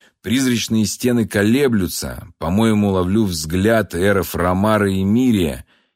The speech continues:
и ещё наставника. Делаю шаг следом за всеми.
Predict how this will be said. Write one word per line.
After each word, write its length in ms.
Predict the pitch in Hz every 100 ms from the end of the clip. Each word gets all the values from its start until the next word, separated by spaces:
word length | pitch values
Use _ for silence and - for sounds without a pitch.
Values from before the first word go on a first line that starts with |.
| _
и 100 | 76
ещё 800 | 90 95 92 85 85 - - 98
наставника. 880 | 90 80 - 104 90 76 65 64 - _ _ _ _ _ -
Делаю 420 | 80 110 110 98
шаг 440 | - 113 113 101
следом 460 | - 90 98 95 92
за 140 | 85
всеми. 600 | 80 - 104 92 71 62